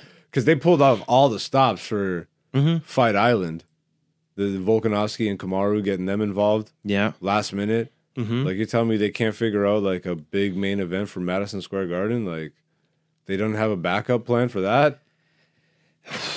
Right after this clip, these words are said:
Speaker 2: Well, I mean,
Speaker 1: The
Speaker 2: the,
Speaker 1: backup
Speaker 2: the
Speaker 1: plan is an interim belt? Like,
Speaker 2: Yeah.
Speaker 1: what the fuck is that?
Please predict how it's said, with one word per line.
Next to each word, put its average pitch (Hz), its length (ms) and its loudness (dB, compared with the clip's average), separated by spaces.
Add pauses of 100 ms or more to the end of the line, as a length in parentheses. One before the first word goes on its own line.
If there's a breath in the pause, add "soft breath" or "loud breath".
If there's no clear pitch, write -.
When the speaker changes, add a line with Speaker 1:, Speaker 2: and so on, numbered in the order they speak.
(720 loud breath)
Speaker 2:
Well, 127 160 2
I 156 100 6
mean, 147 380 2
Speaker 1:
The 98 60 -14
Speaker 2:
the, 120 100 4
Speaker 1:
backup 127 300 4
Speaker 2:
the 170 60 2
Speaker 1:
plan 151 180 6
is 135 100 4
an 139 80 4
interim 139 500 2
belt? 131 340 4 (100)
Like, 110 160 2
Speaker 2:
Yeah. 104 160 4
Speaker 1:
what - 540 -20
the 120 120 -2
fuck 160 340 2
is 151 120 2
that? 165 360 4